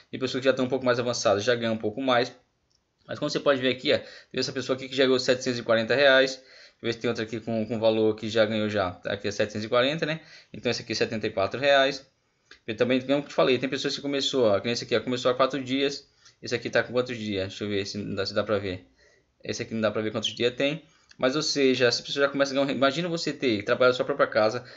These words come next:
trabalhar em uma hora por dia, tá respondendo pesquisa, ou fazer algum tipo de interação, e com isso já ganhar comissões. Então aqui é setecentos e cinquenta, setecentos e cinquenta reais, depende do, do local que, que essa pessoa mora, depende do estado, chega até pagar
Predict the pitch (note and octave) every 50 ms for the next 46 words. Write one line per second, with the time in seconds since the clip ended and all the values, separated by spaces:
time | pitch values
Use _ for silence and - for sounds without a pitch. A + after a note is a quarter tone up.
0 | - _ - - A#2 A2+ A#2 A#2+ A#2+ A#2+ A#2 A#2+ B2+ B2 B2+ C3 C3 - D3+ E3
1 | D3+ B2+ A#2+ A#2+ B2 B2+ C3 C#3 - - - A2 A2 A#2 A#2 - C3 A#2+ A#2 A2+
2 | G#2+ D#3 C#3+ - - - B2 B2 B2 C3+ B2+ C3 - - - - - - E3 -
3 | F3 E3 E3 D#3+ D#3+ E3 D#3+ - E3 D#3 D3+ D#3 D#3 D#3 D#3 D#3 D3 - - C#3
4 | B2 A2+ G#2+ B2 B2 - D3 C#3 C3+ C3+ C3+ B2 C3 B2+ B2+ B2 B2 B2+ B2+ -
5 | - _ _ _ - C3 B2+ C#3 C#3 C3+ - - B2 A#2+ A2 G2+ G2 - - G#2+
6 | G#2 B2 A#2 A2 - C3+ - - - B2+ B2 - - A#2 A2 - B2 A#2+ - -
7 | D3 D3 - D#3 C#3+ C#3+ C3+ - - C3+ C3 C3 B2+ B2+ A#2 A2+ A2+ - - -
8 | - - _ - - D3 D3+ D#3 D#3+ E3+ F3 E3 E3 D#3 C#3 D3 C#3 C3+ B2+ B2+
9 | - A#2+ A#2+ A#2 - A#2+ A2+ A2 G#2+ G#2 - A2+ G#2 - G#2 G#2 G2+ - G#2 G2
10 | G#2+ A#2 B2 A#2 A2+ A#2+ A#2+ A#2 A2 G#2 G#2 - A#2+ B2+ A2+ G#2+ - - _ _
11 | _ _ _ _ _ _ _ _ _ _ - - - C#3 C#3 - D3 C#3+ - C3+
12 | B2 - C#3 C3+ A#2 A2+ A#2 A#2+ - - -